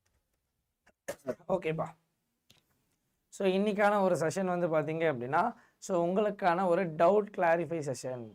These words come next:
சரிங்களா? So, இங்க நம்ம கொடுத்துருக்கோம், உங்களுக்கு வீடியோல தெளிவா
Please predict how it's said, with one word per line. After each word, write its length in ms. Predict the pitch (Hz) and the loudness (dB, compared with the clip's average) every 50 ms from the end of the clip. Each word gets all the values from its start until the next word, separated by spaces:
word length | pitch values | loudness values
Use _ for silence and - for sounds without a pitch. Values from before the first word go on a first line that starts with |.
| - - - | -16 -8 -6
சரிங்களா? 380 | 170 160 165 185 185 185 165 143 - - _ _ _ _ _ - | -4 -4 -2 0 2 4 2 2 0 -6 _ _ _ _ _ -14
So, 140 | - 185 156 | -8 -6 -6
இங்க 240 | 156 165 170 175 180 170 | -4 -4 -2 -2 -2 -2
நம்ம 280 | 170 170 175 196 196 190 | -2 -4 -6 -8 -10 -8
கொடுத்துருக்கோம், 500 | - 175 175 175 - 160 160 180 175 180 | -8 -8 -6 -4 -4 -4 -4 -2 -2 -2
உங்களுக்கு 280 | 175 165 156 147 147 147 | -2 -2 -2 -2 -2 -4
வீடியோல 400 | 143 151 151 165 160 156 151 156 151 - | -4 -2 -2 0 0 0 0 -2 -2 -4
தெளிவா 320 | 147 143 143 143 147 151 | -4 -4 -4 -2 0 0